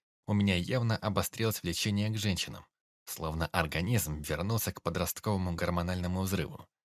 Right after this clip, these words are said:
Я же умудрённый опытом человек и в какой-то мере уже спокойно рассуждающий.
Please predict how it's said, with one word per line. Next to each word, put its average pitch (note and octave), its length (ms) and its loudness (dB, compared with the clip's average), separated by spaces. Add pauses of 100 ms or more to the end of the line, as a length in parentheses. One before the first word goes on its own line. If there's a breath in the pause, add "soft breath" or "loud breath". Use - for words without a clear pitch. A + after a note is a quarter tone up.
(260)
Я C3+ 220 2
же F#2+ 160 2
умудрённый G2+ 640 4
опытом F#2 400 0
человек F#2 520 0
и D2+ 220 -2
в - 80 -10
какой-то E2+ 380 0
мере E2 380 2
уже F2+ 220 0
спокойно F#2 520 2
рассуждающий. F#2+ 840 -2